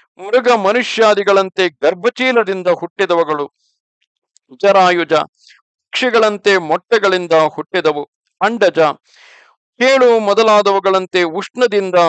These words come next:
ಉತ್ಪನ್ನವಾಗುವಂತಹವು ಸ್ವೇದಜ, ಭೂಮಿಯನ್ನು ಭೇದಿಸಿಕೊಂಡು, ಅಂದರೆ ಬೀಜದಿಂದ ಹುಟ್ಟುವ ಸಸ್ಯಾದಿಗಳು.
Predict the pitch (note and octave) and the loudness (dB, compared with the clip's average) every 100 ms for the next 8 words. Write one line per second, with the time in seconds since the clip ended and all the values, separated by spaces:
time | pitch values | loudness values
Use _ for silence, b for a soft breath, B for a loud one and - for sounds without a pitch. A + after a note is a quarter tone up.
0 | D3+ D#3+ _ A#3 G#3 F3 E3 E3 D#3+ D#3 | 0 -6 _ -4 0 0 0 0 -4 -4
1 | D#3 D#3 D3 - _ _ _ - A3 B3 | -4 -4 -6 -10 _ _ _ -10 -2 0
2 | G#3 F#3 E3+ D3 - _ _ _ _ D#3 | 0 0 0 -2 -6 _ _ _ _ -10
3 | A#3 C#4 C4 A#3+ G#3+ G3+ D#3 C3+ A#3 A#3+ | -4 -4 -2 -2 -2 -4 -6 -2 -2 -2
4 | G#3 A3 G3 F#3 F3 D#3 F#3 G#3+ G3+ E3 | -8 -4 -2 -2 -4 -6 -6 -2 -2 -2
5 | D3 A#3+ A3 G3 F#3+ F3+ E3+ D#3+ E3+ - | -4 -2 -2 0 -2 0 2 2 -4 -8
6 | F#3+ E3+ D#3 D3+ D#3+ G#3+ F#3 E3 D#3 D3 | -4 -2 -2 -4 -4 0 0 0 -4 -4